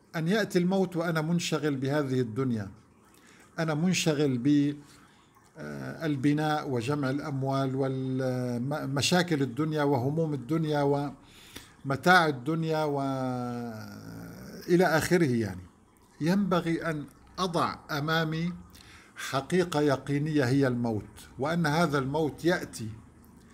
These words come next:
"حتى إذا جاء أحدهم الموت قال رب ارجعوني لعلي أعمل صالحا فيما تركت"، ولكن الجواب القاسي هنا: "كلا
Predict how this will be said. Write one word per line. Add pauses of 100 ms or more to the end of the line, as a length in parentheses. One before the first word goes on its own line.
(280)
"حتى
إذا
جاء
أحدهم
الموت
قال
رب
ارجعوني
لعلي
أعمل
صالحا
فيما
تركت"، (840)
ولكن
الجواب
القاسي
هنا: (160)
"كلا